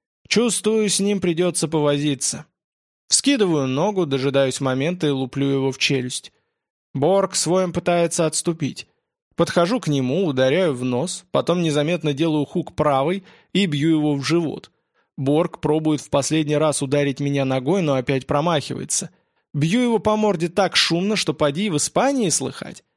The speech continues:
Борг валится на пол, а я оказываюсь сверху. Все бы ничего, если бы этот парень не нажрался лука.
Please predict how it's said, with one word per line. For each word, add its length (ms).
Борг 380
валится 420
на 240
пол, 240
а 100
я 160
оказываюсь 580
сверху. 520
Все 300
бы 160
ничего, 500
если 300
бы 120
этот 260
парень 360
не 120
нажрался 640
лука. 640